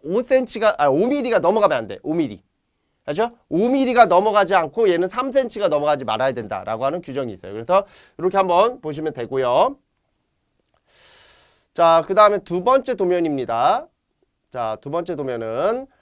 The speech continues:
어, 기구 및 컨트롤 박스와 전-, 전선과 케이블에 접속되는 부분에서 가까운 곳에 삼십 밀리 이하의 새드를 박아야 된다라고 되어 있죠. 자, 요게 뭐냐면,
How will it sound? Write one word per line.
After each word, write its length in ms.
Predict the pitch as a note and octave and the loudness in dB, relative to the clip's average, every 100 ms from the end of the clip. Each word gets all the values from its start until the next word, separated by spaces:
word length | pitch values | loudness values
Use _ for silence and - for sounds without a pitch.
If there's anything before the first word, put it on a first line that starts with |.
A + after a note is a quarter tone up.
| _ _ - | _ _ -14
어, 520 | G#2+ G#2+ G#2+ G#2 A2 _ _ _ _ _ _ _ _ _ _ | -10 -8 -6 -8 -10 _ _ _ _ _ _ _ _ _ _
기구 300 | F3+ F#3 G#3 | -8 -4 -2
및 120 | G#3 | -2
컨트롤 340 | A#3 A#3 A#3 | -2 -4 -2
박스와 760 | G#3+ G3+ - F#3+ A3 A3+ F#3 F3+ | 0 -2 -2 -2 0 2 0 0
전-, 320 | E3+ E3 F3 | -2 -4 -6
전선과 600 | E3 E3 F3+ G3 F#3+ E3+ | -6 -4 0 0 0 -4
케이블에 420 | - A3+ A3+ G3+ | -2 -4 -2 -4
접속되는 580 | F3+ D3 E3+ F3 F3+ A#3+ | -4 -6 -6 -2 -2 -2
부분에서 420 | E3+ D3 D#3+ D#3 | -4 -6 -4 -4
가까운 420 | D#3 D3 E3+ F#3+ E3 | -4 -6 2 2 0
곳에 440 | D#3+ G3+ A#3+ B3+ _ _ | 0 2 2 -2 _ _
삼십 340 | - A#3+ A#3 A3 | -8 -8 -6 -4
밀리 240 | G#3 E3+ | -2 0
이하의 420 | C#3+ D3 D#3+ G#3 | 0 2 2 0
새드를 360 | A#3+ A#3 A#3 G#3+ | -2 -2 -2 -2
박아야 260 | D3+ C#3 | -2 -4
된다라고 520 | B2+ B2 A#2+ A2+ G#2+ G#2+ | -4 -4 -4 -4 -6 -8
되어 120 | A2 | -10
있죠. 300 | G#2 F#3+ G3+ _ _ _ _ _ _ _ _ _ _ _ _ _ _ - | -4 -4 -4 _ _ _ _ _ _ _ _ _ _ _ _ _ _ -20
자, 280 | - B2 A#2 | -6 -2 -2
요게 240 | C#3 G3+ A3+ | -2 -2 -2
뭐냐면, 560 | C#3+ C#3 C3+ G#3+ A#2+ | -2 -4 -2 -2 -4